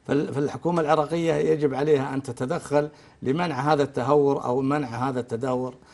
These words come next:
حتى تستطيع أن تصل أو حتى يكون هناك حكومة مسؤولة. فلذلك الآن يعني هذا الذي أقلق إيران، بأن الجانب الشيعي هو المنتفض،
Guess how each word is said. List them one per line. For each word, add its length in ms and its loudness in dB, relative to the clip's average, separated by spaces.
حتى 320 -2
تستطيع 580 -4
أن 100 -4
تصل 400 -2
أو 140 2
حتى 320 2
يكون 200 0
هناك 320 0
حكومة 340 -2
مسؤولة. 420 -12
فلذلك 520 4
الآن 340 0
يعني 400 0
هذا 260 4
الذي 280 2
أقلق 360 0
إيران، 400 0
بأن 280 0
الجانب 420 0
الشيعي 440 0
هو 140 4
المنتفض، 540 -2